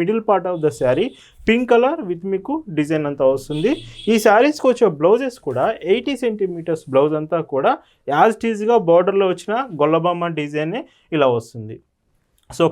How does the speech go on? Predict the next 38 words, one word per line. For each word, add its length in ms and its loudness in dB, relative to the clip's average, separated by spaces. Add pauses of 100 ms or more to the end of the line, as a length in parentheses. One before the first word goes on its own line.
కాంబినేషన్ 560 0
చాలా 200 2 (100)
బాగుంటుంది. 420 -4 (120)
హ్యాండ్స్కి 420 -2
మాత్రం 240 -6 (100)
శారీ 320 2
కలర్ 280 -2
ఉంటుంది. 340 -6 (460)
And 100 -2 (100)
వీటిలో 280 4 (100)
మీకు 260 -4
పైచింగ్ 540 -2
చూస్తే 300 -4 (360)
వన్ 120 -2 (100)
మీటర్ 320 0
వరకు 300 -2 (100)
హ్యాండ్ 240 -2
బ్లాక్ 260 -2
ప్రింట్. 200 -4 (440)
వీ-, 120 2 (120)
ఈ 20 2 (120)
శారీ 280 2
ప్రైస్ 380 2
సెవెన్ 260 0
ఎయిటీ 200 -10 (120)
ఫ్రీ 220 -4
షిప్పింగ్. 360 -8 (240)
And 140 8
ఇందులో 220 8 (100)
కూడా 140 8 (140)
కలర్స్ 360 6
ఉన్నాయండి. 440 4 (380)
So, 80 6 (320)
మీకు 160 4 (120)
డిజైన్ 360 6
సేమ్ 240 4
వస్తుంది, 340 0 (100)
గొల్లభామ 440 4